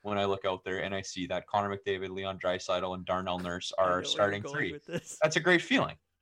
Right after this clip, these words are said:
Speaker 1: isn't it?
Speaker 2: <laughs> It is a really good feeling,
Speaker 1: Yeah, you feel
Speaker 2: Miles.
Speaker 1: pro-, you probably feel really fucking confident in that, don't you?
Speaker 2: <laughs> Yeah, I do.
Speaker 1: Yeah.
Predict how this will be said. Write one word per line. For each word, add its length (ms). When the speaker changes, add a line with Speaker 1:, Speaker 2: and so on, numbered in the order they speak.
Speaker 1:
isn't 240
it? 120
Speaker 2:
<laughs> 40
It 100
is 160
a 60
really 200
good 160
feeling, 380
Speaker 1:
Yeah, 100
you 140
feel 80
Speaker 2:
Miles. 140
Speaker 1:
pro-, 100
you 100
probably 220
feel 140
really 180
fucking 220
confident 400
in 40
that, 160
don't 260
you? 160
Speaker 2:
<laughs> 100
Yeah, 340
I 40
do. 100
Speaker 1:
Yeah. 300